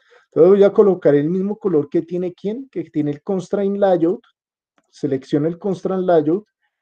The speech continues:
me voy al color que tiene, me voy al color, cojo la carta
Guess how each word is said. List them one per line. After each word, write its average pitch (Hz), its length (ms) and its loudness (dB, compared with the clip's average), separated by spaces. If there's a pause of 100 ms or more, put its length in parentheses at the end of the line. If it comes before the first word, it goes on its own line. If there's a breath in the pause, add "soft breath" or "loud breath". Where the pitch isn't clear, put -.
(100)
me 139 100 -2
voy 139 240 2
al 165 160 0
color 143 420 2
que 180 120 -4
tiene, 185 420 -8 (640)
me 131 80 -8
voy 127 120 -8
al 147 100 -8
color, 156 480 0 (560)
cojo 170 360 2
la 226 220 0
carta 151 640 -2